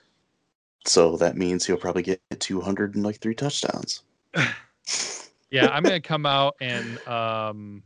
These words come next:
Speaker 2: especially since I have the Lions losing this one, I will go ahead and say no on that one.
Speaker 1: Rock.
Speaker 2: No dice.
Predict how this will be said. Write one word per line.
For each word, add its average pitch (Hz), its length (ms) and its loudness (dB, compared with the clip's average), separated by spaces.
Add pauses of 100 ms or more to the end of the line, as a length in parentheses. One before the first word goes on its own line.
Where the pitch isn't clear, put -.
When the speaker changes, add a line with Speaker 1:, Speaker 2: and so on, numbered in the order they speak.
(160)
Speaker 2:
especially 123 380 -8
since 113 240 -12
I 113 100 -6
have 107 160 -8
the 104 80 -10
Lions 104 400 -8
losing 131 380 -4
this 147 180 -8
one, 151 220 -2
I 110 100 -4
will 110 160 -4
go 101 120 -6
ahead 104 140 -10
and 95 140 -10
say 104 180 -10
no 95 380 -10 (140)
on - 140 -12
that - 200 -18
one. - 160 -16 (1200)
Speaker 1:
Rock. - 280 -10 (520)
Speaker 2:
No 110 220 -2
dice. - 800 -6